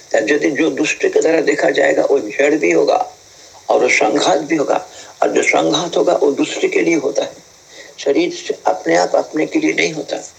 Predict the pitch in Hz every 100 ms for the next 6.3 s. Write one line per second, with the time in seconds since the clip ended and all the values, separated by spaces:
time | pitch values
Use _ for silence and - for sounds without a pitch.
0 | - - 165 - - - - - 175 156
1 | 165 160 - 143 - 147 143 143 - -
2 | - - 160 - - 147 - - - -
3 | - - - - - - - - 147 -
4 | 139 - - - 135 143 147 135 139 143
5 | - 143 139 - - - - - - -
6 | - - -